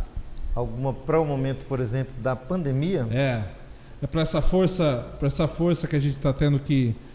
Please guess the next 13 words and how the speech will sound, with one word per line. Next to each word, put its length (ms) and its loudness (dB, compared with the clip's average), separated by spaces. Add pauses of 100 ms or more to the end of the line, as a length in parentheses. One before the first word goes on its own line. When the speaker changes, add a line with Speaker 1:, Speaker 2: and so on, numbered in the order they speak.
(120)
Speaker 2:
tirar 420 2
muitas 400 0
vezes 520 0
da 140 0
cartola, 880 0 (380)
muita 260 2
gente 280 2
triste, 560 -2
desanimada, 680 -2
passando 380 -4
por 120 -4
dificuldade. 680 -4 (2250)
Speaker 1:
Sim, 460 6